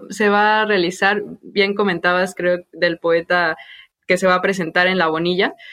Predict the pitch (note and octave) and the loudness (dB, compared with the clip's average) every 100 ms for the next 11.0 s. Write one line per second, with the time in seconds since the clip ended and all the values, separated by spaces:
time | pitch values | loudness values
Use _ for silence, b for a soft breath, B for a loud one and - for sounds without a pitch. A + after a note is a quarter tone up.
0 | B B - F#3 F#3 F#3 F#3+ G#3 G#3+ A3+ | B B -2 -2 0 0 2 2 2 2
1 | G#3+ G#3 G3+ A3+ A#3 F#3 E3+ E3+ E3+ F3+ | 2 2 4 2 2 0 0 -2 -2 -6
2 | - G#3 G#3 A3 G3 F3+ G3 G3 G3 A3+ | -2 0 0 2 2 2 0 0 -2 -2
3 | B3+ _ _ _ _ E3+ F3+ F#3+ F#3 F3 | -4 _ _ _ _ -2 2 2 0 -4
4 | E3+ E3 F3 F3+ F3+ - - G3 G3 G#3 | -4 -2 0 0 -2 -2 0 0 0 -4
5 | F3+ D#3+ D#3 D#3+ D#3+ E3 F3 F#3 F#3+ F#3+ | -4 -4 -4 -2 0 0 2 0 0 -2
6 | G#3 - - E3 F3 E3+ D3 - D#3+ F3 | -4 -8 -6 -2 0 0 -2 -8 -6 -4
7 | F#3 F#3 F3 F#3+ F#3+ F#3+ B3+ _ _ B | -2 -2 -2 0 2 0 -2 _ _ B
8 | B B B _ _ F3 E3+ F3 F#3+ G3 | B B B _ _ -2 2 4 4 4
9 | F3+ F3+ - F#3+ G3+ G3 - - _ - | 0 -2 0 2 2 -2 -8 -16 _ 2
10 | G3+ G3+ G3+ G3 F3 E3 F3+ F3+ F#3 B3 | 2 2 2 2 0 0 0 2 0 -2